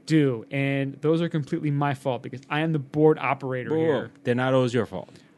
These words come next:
Speaker 1: Um, they're ninety-eight percent my fault, because I'm the board operator. I got the magic computer. I got the,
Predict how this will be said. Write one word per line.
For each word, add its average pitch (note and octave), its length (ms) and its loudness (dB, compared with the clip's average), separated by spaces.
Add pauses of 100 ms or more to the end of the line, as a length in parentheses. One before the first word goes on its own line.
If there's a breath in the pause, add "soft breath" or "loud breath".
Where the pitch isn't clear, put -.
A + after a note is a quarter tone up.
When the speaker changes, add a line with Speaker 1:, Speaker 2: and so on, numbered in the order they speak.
(100)
Speaker 1:
Um, A3+ 420 2
they're A3+ 140 4
ninety-eight A#3+ 420 -2
percent F#3+ 220 -6
my D#3+ 100 -2
fault, C3 380 -6
because D#3 180 -6
I'm F#3 220 -4
the G#3 80 -2
board G3+ 280 2
operator. C#3 640 0
I D3 120 -6
got E3 180 -4
the D#3 60 -6
magic E3 380 -4
computer. F#3 520 -4
I D#3 60 -4
got D3 240 -8
the, C3+ 360 -4